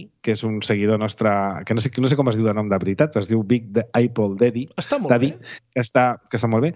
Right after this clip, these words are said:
Speaker 1: que està a Telegram, eh? Que sa-, recordeu que tenim un canal a Telegram. Eh, tenim el canal oficial de Mossega la Poma a Telegram, obert, que ens podeu buscar, ens sortirem. I després hi ha un, un,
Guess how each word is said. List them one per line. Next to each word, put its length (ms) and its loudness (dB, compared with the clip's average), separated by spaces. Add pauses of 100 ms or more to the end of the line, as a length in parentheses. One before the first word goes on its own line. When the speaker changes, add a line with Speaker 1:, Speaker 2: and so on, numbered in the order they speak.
(200)
Speaker 1:
que 140 4
està 480 2
a 100 0
Telegram, 540 -6
eh? 160 -2
Que 80 -6
sa-, 240 -2
recordeu 320 0
que 80 2
tenim 160 -2
un 80 -2
canal 240 0
a 20 -4
Telegram. 460 0 (240)
Eh, 240 2
tenim 240 0
el 140 -2
canal 260 2
oficial 400 0
de 80 0
Mossega 320 0
la 60 2
Poma 240 0
a 20 -6
Telegram, 440 0
obert, 280 2
que 80 -4
ens 80 -8
podeu 280 2
buscar, 420 0 (120)
ens 220 -6
sortirem. 400 2 (220)
I 80 6
després 180 2
hi 80 4
ha 60 0 (260)
un, 400 4
un, 260 2